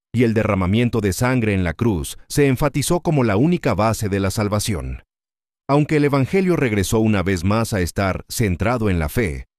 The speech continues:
el significado redentor real del bautismo permaneció reducido a un símbolo. En la era de la iglesia moderna y contemporánea,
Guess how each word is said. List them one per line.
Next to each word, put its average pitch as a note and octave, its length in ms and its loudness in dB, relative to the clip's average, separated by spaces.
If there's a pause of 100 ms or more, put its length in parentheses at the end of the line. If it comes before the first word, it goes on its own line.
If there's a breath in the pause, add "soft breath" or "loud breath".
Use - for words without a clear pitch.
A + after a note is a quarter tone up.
(140)
el D3 120 2
significado D3+ 640 0
redentor A2 580 0
real G2 260 0
del G2 160 0
bautismo G2+ 580 0
permaneció G2 600 0
reducido A2 560 0
a G2 60 0
un G2+ 200 2
símbolo. C2+ 580 -4 (300)
En D3 160 4
la D#3 140 4
era F#3 180 2
de D#3 100 2
la A#2 100 2
iglesia B2 420 2
moderna C3 480 2
y A2 60 -2
contemporánea, G#2 880 -2